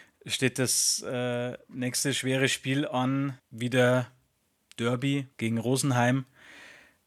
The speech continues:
Und mei, vielleicht können wir ja den, den positiven Lauf aus dem Kassel-Spiel ein bisschen mitnehmen und, ähm,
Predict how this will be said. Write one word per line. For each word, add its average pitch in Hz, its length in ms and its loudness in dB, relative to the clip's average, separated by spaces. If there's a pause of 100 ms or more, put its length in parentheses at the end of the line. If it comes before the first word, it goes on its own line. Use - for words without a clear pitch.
(360)
Und 120 340 -2
mei, 131 240 2
vielleicht 127 280 0
können 135 140 0
wir 135 120 6
ja 131 180 6
den, 123 520 0
den 120 220 -4
positiven 127 1080 -2 (420)
Lauf 123 500 0
aus 123 160 -2
dem 120 120 -2
Kassel-Spiel 131 680 -2
ein 131 80 0
bisschen 123 320 0
mitnehmen 131 720 2
und, 123 800 -2
ähm, 117 540 -4